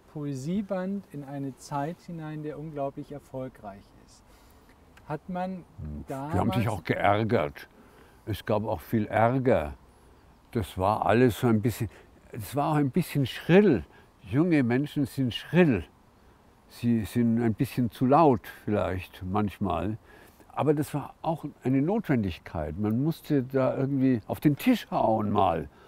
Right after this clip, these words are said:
Speaker 2: und so nicht immer so sanft und nett sein. Das geht ja nicht. Und außerdem, so ein, mit diesem Alter ist man dann auch irgendwie frech, ein bisschen unverschämt sogar.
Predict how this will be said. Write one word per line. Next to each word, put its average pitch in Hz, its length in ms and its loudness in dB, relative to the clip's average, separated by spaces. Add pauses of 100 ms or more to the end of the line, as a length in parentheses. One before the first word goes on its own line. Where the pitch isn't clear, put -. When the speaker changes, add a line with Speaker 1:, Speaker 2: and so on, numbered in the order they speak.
(460)
Speaker 2:
und 120 160 0
so 127 220 0
nicht 170 280 0
immer 143 200 2
so 127 180 -2
sanft 104 480 -4
und 95 220 -4
nett 101 240 -2
sein. - 380 -10 (200)
Das 104 180 -8
geht 196 240 -2
ja 120 80 2
nicht. 73 360 -6 (800)
Und 147 240 6
außerdem, 143 680 0 (1040)
so - 440 -6
ein, 143 280 -4
mit 143 200 0
diesem 147 260 -4
Alter 151 540 2
ist 147 200 -2
man 147 240 4
dann 131 200 2
auch 123 440 0 (800)
irgendwie 147 320 4
frech, - 600 -6 (800)
ein 127 140 -2
bisschen 143 380 -2
unverschämt 127 880 -4
sogar. - 500 -10